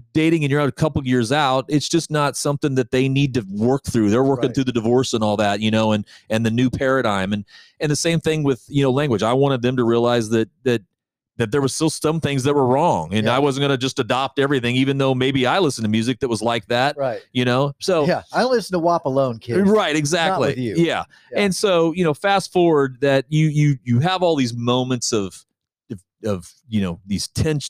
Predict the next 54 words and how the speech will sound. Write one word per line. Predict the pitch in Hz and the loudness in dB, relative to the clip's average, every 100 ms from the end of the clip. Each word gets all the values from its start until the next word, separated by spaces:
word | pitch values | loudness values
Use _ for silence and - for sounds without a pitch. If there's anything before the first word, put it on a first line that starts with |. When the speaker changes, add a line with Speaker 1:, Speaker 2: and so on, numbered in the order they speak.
| - | -4
Speaker 1:
ten-, | 185 202 143 | -2 -2 -2
moments | 160 196 170 | -2 -2 -4
of | 127 | -4
tension | 156 135 - 117 110 | -2 -2 -2 -2 -2
between | 101 - 120 104 92 | -4 -2 -2 0 0
what | 127 | 2
do | 135 | 2
you | 113 | 2
do | 104 104 | 2 0
here | 98 92 85 | 0 0 0
as | |
a | 87 | -2
parent, | - 95 87 | -2 -4 -2
you | 87 | -2
know, | 87 85 | -2 -4
type | 92 87 | -6 -6
of | |
situation. | - 85 92 87 90 | -8 -4 -4 -2 -2
And, | 92 92 - - - _ _ | -2 -4 -8 -20 -20 _ _
and | 113 117 | -2 0
I | 127 | 0
think | - 127 90 | -2 -4 -4
probably, | 135 127 120 113 107 98 _ _ _ _ _ _ | -4 -2 0 0 0 -2 _ _ _ _ _ _
you | 120 | -2
know, | 104 101 | 0 0
when | 101 107 | 2 2
I | 135 | 2
was | 123 | 0
growing | 101 104 101 | 0 0 0
up, | 104 101 | -2 0
it | 101 | -2
was | 101 98 85 92 | 0 -2 -4 -6
no | 101 117 113 | -2 0 0
alcohol, | 107 104 98 101 98 95 | -2 -2 -2 -2 0 -2
no | 95 98 117 | -2 0 0
sex. | - 113 98 98 - - | 0 -2 -2 -2 -4 -4
And, | 104 95 - _ _ _ | -2 -2 -8 _ _ _
and | 110 | -2
I'm | 123 135 | -2 0
not | 127 110 - _ _ 113 | -2 -2 -6 _ _ -8
naive | 107 104 107 110 | -4 0 0 0
enough | 101 98 - | 0 -2 -2
to | 107 | -4
Speaker 2:
Yeah, | 117 | -2
no | 160 | -2
Speaker 1:
think | - | -2
that | |
Speaker 2:
porn. | 170 123 120 120 143 | -2 -2 -4 -2 2
Speaker 1:
no | 160 | 2
por-, | 156 160 | 0 0
nothing. | 170 196 151 | 0 -2 0
It | |
was | 131 123 | 0 0
like, | 120 | -2